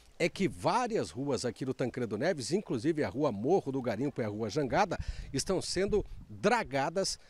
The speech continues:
por essa verdadeira correnteza, né? Ah,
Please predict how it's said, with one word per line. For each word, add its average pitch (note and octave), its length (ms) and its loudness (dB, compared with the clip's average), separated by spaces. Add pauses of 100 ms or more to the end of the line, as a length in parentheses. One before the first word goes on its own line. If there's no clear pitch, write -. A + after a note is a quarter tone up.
(220)
por G#3+ 160 6
essa E3+ 720 0 (460)
verdadeira F#3+ 640 4
correnteza, F3 720 0 (140)
né? A2 200 -8 (120)
Ah, A2+ 320 -6